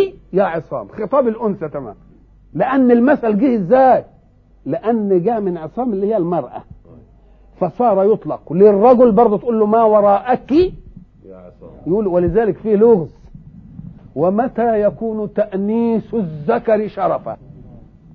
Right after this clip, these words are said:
Speaker 1: "ما وراءك يا عصام؟" وإن كان إيه؟ طب وإن كانوا اتنين؟ برضه تقول ما، ما تغيرش لا في التذكير ولا في التأنيث ولا في المثنى ولا في الجمع، مالك دعوة بالحكاية.
Speaker 2: ملوك.
Speaker 1: تجيب إن هو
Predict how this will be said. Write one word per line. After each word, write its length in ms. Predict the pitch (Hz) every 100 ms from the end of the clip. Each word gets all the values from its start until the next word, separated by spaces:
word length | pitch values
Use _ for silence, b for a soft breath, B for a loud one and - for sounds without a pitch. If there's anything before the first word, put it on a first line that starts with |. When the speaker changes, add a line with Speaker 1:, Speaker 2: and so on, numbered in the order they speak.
| _ -
Speaker 1:
"ما 180 | 180 208
وراءك 600 | 185 185 175 233 262 - 381 381 - _ - 135 127 117 - _ -
يا 100 | 196
عصام؟" 460 | 180 156 - 135 -
وإن 260 | 165 208 202
كان 300 | - 262 233
إيه؟ 360 | 233 277 233 - - _ -
طب 180 | 190 185
وإن 160 | 202
كانوا 240 | 190 214 196
اتنين؟ 460 | 156 190 190 175 - - - - _ _ -
برضه 360 | 165 202 180
تقول 200 | 180 214 185
ما، 240 | 190 185 175
ما 120 | 202
تغيرش 600 | 185 202 202 208 170 -
لا 160 | 151 190
في 100 | 208
التذكير 600 | - 208 170 - 185 127 226 B
ولا 220 | 196 202
في 100 | 196
التأنيث 600 | 196 - 196 190 190 143 - b b
ولا 280 | 180 202 196
في 120 | 202
المثنى 640 | 190 196 185 214 185 139 - B
ولا 260 | 160 214 214
في 120 | 196
الجمع، 440 | 190 170 220 214 220
مالك 260 | 311 262
دعوة 300 | 175 262 226
بالحكاية. 360 | 202 - 196 190
Speaker 2:
ملوك. 240 | 156 180
Speaker 1:
تجيب 220 | 220 294 254
إن 120 | 202
هو 260 | 262 247